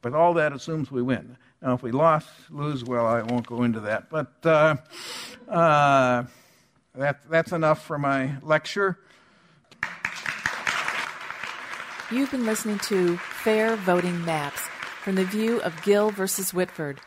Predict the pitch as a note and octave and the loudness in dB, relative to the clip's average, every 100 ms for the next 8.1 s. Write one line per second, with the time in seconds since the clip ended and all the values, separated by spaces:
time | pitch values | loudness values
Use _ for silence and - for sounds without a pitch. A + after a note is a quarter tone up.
0 | - - F#3+ F#3+ A#3 B3 A#3 F#3 A3 B3 | -16 -8 -4 -2 -2 0 -2 0 0 0
1 | G3 D#3 D3+ D3 C#3+ E3 D3 C#3+ - - | -2 -4 -6 -8 -8 -8 -8 -8 -10 -14
2 | - - E3 F#3+ F#3 D#3+ E3 D#3 F#3+ G3+ | -20 -12 -6 -2 0 0 -2 -2 0 2
3 | A3 A#3+ A#3 D#3+ F3 B3 A#3 F3+ - _ | 0 -2 -4 -8 -2 2 4 2 -2 _
4 | _ - G3 G3+ G#3 - E3+ D#3 - - | _ -8 -6 -4 -4 -6 -8 -4 -4 -2
5 | F#3 F3 D3 D3 - - _ _ _ - | -2 -2 -4 -6 -8 -12 _ _ _ -14
6 | - G#3 - B3 C4+ C#4 C4+ - G3 F#3 | -6 -4 -2 -2 0 0 -2 -4 -2 0
7 | E3+ G3 G3 G3+ G3+ E3+ E3+ - E3 C#3+ | 2 2 4 0 -2 0 0 0 -6 -8
8 | D#3 | -10